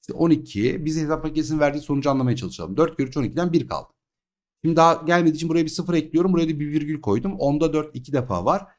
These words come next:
Sekiz çıkardım. İki kaldı. Bir sıfır daha ekledim. Yirmiyi dörde böldüm. Beş. Şurası artık yir-,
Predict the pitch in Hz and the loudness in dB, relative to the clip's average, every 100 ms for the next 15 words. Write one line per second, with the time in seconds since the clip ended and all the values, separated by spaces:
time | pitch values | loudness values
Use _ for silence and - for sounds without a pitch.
0 | _ - - - 139 170 - - 117 101 | _ -16 -6 -2 -2 -2 -6 -2 2 2
1 | 85 - - - - - 175 170 160 180 | 0 -8 -14 -12 -8 0 2 2 0 -4
2 | 190 185 180 127 110 95 95 98 110 160 | -4 -2 -2 0 0 0 -2 -6 0 2
3 | 156 117 131 147 151 123 196 196 - _ | 4 4 2 2 0 2 0 -2 -8 _
4 | _ 123 113 127 - - - _ _ _ | _ 2 4 2 -6 -12 -16 _ _ _
5 | _ _ _ - 220 196 - 123 127 - | _ _ _ 0 4 4 6 2 2 0
6 | 127 143 | 2 2